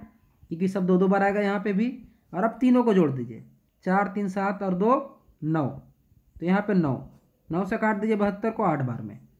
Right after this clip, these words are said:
क्या आएगा आपके पास? सोलह। देखिए किस ऑप्शन में सोलह है आपका, ऑप्शन नंबर सी। क्या बोलिएगा? ऑप्शन नंबर सी इस क्वेश्चन का सही आंसर है।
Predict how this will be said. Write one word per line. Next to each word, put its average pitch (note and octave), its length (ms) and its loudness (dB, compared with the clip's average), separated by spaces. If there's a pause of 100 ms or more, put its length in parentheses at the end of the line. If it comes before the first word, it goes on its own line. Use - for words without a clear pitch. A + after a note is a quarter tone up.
(340)
क्या F3 160 2
आएगा G#3 180 2
आपके G#3 200 -4
पास? B3 360 0 (880)
सोलह। D#3 440 2 (880)
देखिए F3+ 240 -2
किस A3+ 180 -2
ऑप्शन A3+ 240 -2
में A#3 100 2
सोलह A3+ 280 0
है A#3 80 2
आपका, A#3 240 -2
ऑप्शन G#3 300 -2
नंबर G3 220 0
सी। E3 180 -2
क्या F#3 160 -2
बोलिएगा? A3+ 340 2
ऑप्शन G3 260 -4
नंबर G3 200 -2
सी G3+ 160 -4
इस F#3+ 100 -4
क्वेश्चन G3 340 -4
का D4 200 2 (580)
सही F3+ 200 4
आंसर C3+ 320 -2
है। - 140 -20